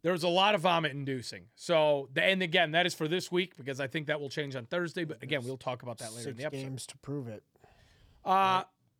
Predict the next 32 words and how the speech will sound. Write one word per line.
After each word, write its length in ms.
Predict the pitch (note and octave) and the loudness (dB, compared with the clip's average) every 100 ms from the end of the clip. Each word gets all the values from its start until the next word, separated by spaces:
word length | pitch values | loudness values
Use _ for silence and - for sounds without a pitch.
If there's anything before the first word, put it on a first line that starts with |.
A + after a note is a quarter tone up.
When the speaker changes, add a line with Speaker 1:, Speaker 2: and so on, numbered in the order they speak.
| - _ | -20 _
Speaker 1:
my 260 | G3 G#3+ A#3 | 0 4 4
next 560 | A#3 A#3+ D#4 D#4 - F3 | 2 2 4 4 -2 0
game, 280 | G3 C#3+ G#2+ _ - | 2 2 -4 _ 0
my 200 | F#3+ A3+ | 0 2
next 380 | C4+ D4 - | 2 0 -2
tier, 260 | - D3 - _ _ _ _ _ _ _ _ _ _ - _ _ _ | -4 -4 -4 _ _ _ _ _ _ _ _ _ _ -20 _ _ _
playoff 480 | - E4 E4 A3+ - | 2 4 6 4 2
teams 520 | G3+ E3 G#3 B3 - _ _ _ _ _ _ | -2 -2 -4 -8 -18 _ _ _ _ _ _
that 180 | G3 A#3+ | 2 4
will 140 | A#3+ A#3 | 6 4
inevitably 640 | G#3 C4 C4+ A3+ F#3+ G3+ | 4 4 4 2 0 0
shit 300 | - G#3 F3 | 0 0 0
the 60 | D#3 | -4
bed. 420 | A#2+ A#2+ - - _ _ _ _ _ _ _ _ _ _ _ _ _ _ _ _ G#3 | -4 -6 -8 -20 _ _ _ _ _ _ _ _ _ _ _ _ _ _ _ _ 0
And 300 | A3+ A3+ G#3 | 2 2 4
I 120 | A3 | 4
used 560 | A3+ A#3 C4 A#3 - _ - | 4 4 2 2 -4 _ -16
two 220 | - C#4+ | -2 -2
faces 640 | C4+ - C4 B3+ - G3+ F#3 | -2 0 0 0 -6 -8 -10
for 160 | - F#3+ | -4 -2
this 200 | F#3 - | -2 -4
graphic, 560 | F#3+ F3 - G#3+ - _ _ _ _ _ | 0 2 2 0 -2 _ _ _ _ _
and 160 | G#3 G#3 | 0 4
those 160 | B3+ G3+ | 4 2
two 140 | B3+ | -2
faces 380 | - A#3+ G3 G3 | 2 0 0 2
are 140 | G#3 | 2
Pete 260 | F3 A#3+ G#3+ | 2 -2 0
Carroll 280 | G#3 A3 F#3+ | 0 2 2
and 100 | E3+ | 0
Mike 160 | F#3 | -4
McCarthy. 480 | C#3+ C3+ G#2 - - | -6 -8 -8 -10 -20